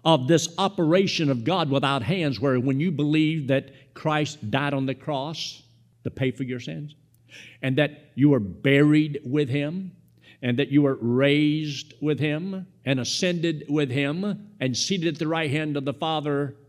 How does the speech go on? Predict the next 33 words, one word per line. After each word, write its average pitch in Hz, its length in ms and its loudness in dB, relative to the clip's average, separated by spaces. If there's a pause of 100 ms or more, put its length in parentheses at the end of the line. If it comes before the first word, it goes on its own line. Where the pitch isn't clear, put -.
(100)
in 139 180 -4
Christ? 147 500 -8 (540)
All 202 440 6
of 196 100 0
that 208 180 2
was 175 160 -2
put 202 300 -6
to 170 40 -4
your 170 120 -4
account. 160 280 -6 (120)
See, - 380 -2
when 165 200 2
you're 170 140 6
baptized 175 640 -2
in 160 160 -4
water, 165 260 0
water 160 260 -2
is 135 240 -4
simply 143 380 -4
a 135 120 -2
picture 160 440 -6
of 95 80 -6
that. 110 180 -2
But 113 120 -2
is 117 160 -2
it 101 100 -10
possible 131 400 -6
for 113 140 -8
somebody 117 540 -4
to 113 260 -2
accept - 480 -6
the 107 80 -6
sign 147 800 -4